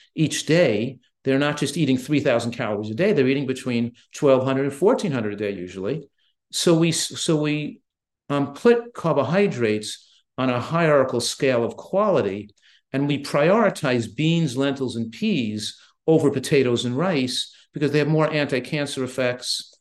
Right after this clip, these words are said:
They're lower glycemic. They're more satisfying and create not only more protein, more resistant starch, and more fiber, but they slow gastric emptying, make people less hungry, and then they have more protein in them as, as well. So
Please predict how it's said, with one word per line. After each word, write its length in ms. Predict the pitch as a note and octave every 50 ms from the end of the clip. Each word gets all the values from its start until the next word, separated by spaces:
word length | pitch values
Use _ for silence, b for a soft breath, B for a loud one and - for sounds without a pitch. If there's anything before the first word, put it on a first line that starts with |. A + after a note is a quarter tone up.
| _ _ -
They're 120 | D#3 C#3
lower 220 | C#3+ C#3+ C#3 C3+
glycemic. 800 | A#2 A#2+ A#2+ A#2 A2+ - - - E3+ D#3 C#3+ C#3 C3 B2+ C3 - - _ _ _ _ _ _
They're 120 | - C3+ C3+
more 240 | C#3 C#3 C3+ B2
satisfying 760 | A2 - - - D#3+ D3 C#3 C3 - - - C#3+ B2+ B2+ A#2+
and 140 | A#2 A#2 -
create 240 | - C#3 C3 C3 C3
not 180 | C3+ B2+ C3
only 140 | C3+ C3 B2
more 180 | B2 A#2+ A#2 A2+
protein, 360 | - D3+ C3 - - B2+ A#2+
more 140 | A#2 A#2 A2+
resistant 420 | A#2 G#2+ A#2+ B2 A#2+ - A2+ A2
starch, 280 | - - A#2 G#2+ G#2+ -
and 60 | G#2
more 100 | G2+ F#2+
fiber, 500 | - - D3+ F#3+ A3 - C3 B2+ B2+ B B B B B B -
but 100 | C3 B2+
they 100 | B2+ B2
slow 280 | - - C#3+ C#3+ C3+
gastric 440 | A#2+ C3+ B2 A#2 - - B2+ A#2+ B2+
emptying, 600 | A#2+ A#2 A2+ A2+ A#2+ A#2 A2+ A2+ A2 A2 b b b b -
make 200 | B2+ A#2+ A#2+ -
people 220 | - B2+ B2+ A#2+ A#2
less 200 | A#2 G#2+ - -
hungry, 580 | - A2+ A#2 A2 A2 A2 A2 A2 G#2+ G#2+ A2 b b b -
and 160 | C#3 C3+ C#3
then 300 | C3 B2+ C3+ C3+ B2+ -
they 220 | C3+ B2+ C3 B2 A#2
have 200 | A2 B2+ A#2 A#2+
more 160 | A#2+ A2 G#2+
protein 380 | - - A#2 G#2 - - A2 G#2
in 120 | G2+ G#2
them 140 | G#2 G#2 G#2+
as, 140 | G2+ G2 -
as 200 | - G#2 G2+ G2
well. 440 | G2+ G2+ G2 F#2+ F#2+ F#2+ - B B B B B B
So 520 | - - E3 D3 C#3+ C#3+ C3+ C3+ C#3 B